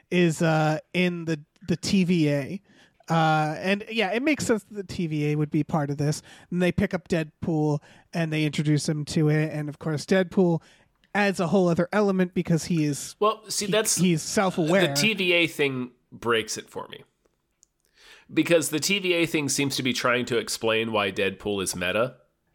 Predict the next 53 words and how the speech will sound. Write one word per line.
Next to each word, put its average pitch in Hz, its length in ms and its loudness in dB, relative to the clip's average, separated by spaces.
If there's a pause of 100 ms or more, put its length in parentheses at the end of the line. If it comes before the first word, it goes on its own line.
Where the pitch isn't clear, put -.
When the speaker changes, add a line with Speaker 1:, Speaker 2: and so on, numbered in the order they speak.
(260)
Speaker 1:
Right. 214 880 2 (100)
Speaker 2:
Like 147 160 0
Speaker 1:
That 233 160 4
Speaker 2:
an 294 60 2
Speaker 1:
is 269 80 4
a - 40 4
Speaker 2:
in-, 208 80 -2
Speaker 1:
good 247 300 -2
Speaker 2:
like 214 160 2
an 160 120 4
Speaker 1:
point. 143 100 -10
Speaker 2:
in-universe 160 1000 0
reason 104 1000 -2 (300)
for - 260 -2
why 110 260 0
Deadpool 98 520 -4
is - 140 -10
meta. 87 340 -8
And 117 140 0
it, 127 80 -4
like, 131 180 -2
reminds 135 520 0
me 160 180 -2
of 131 300 -2 (600)
about 113 360 -2 (280)
ten 139 220 -2
or 135 60 -2
fifteen 131 400 -4
years 110 280 0
ago 104 220 -2
when 101 140 -4
they 104 100 -2
tried 113 180 -2
to 117 80 -8
come 110 180 -6
up 107 100 -6
with 107 120 -8
an 101 100 -4
in-universe 107 800 -2
reason 101 400 -2
in 90 140 -4
South - 420 -2
Park 120 280 0
for 113 140 -2
why 90 180 -4
Kenny 104 340 -2
keeps 107 280 -8
dying 98 400 0
and 101 80 -2
coming 98 240 -2
back 90 240 -2
to 87 80 -12
life. 85 480 -6